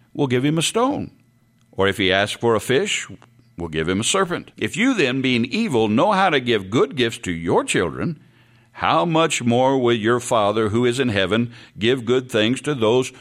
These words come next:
who ask him?" That's the simplicity of prayer. That's the power of prayer. You just come as a child to your Father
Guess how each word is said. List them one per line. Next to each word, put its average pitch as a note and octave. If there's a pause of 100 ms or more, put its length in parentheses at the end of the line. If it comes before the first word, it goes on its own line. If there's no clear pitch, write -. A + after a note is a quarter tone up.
(120)
who F#3+
ask F#3
him?" D#2+ (540)
That's F3+
the F#3
simplicity F3+
of -
prayer. - (540)
That's F#3+
the E3
power G3 (540)
of A2+
prayer. - (400)
You C3
just D#3
come F3+
as A2+
a G2+
child F#3 (320)
to E3+
your C#3
Father F#3+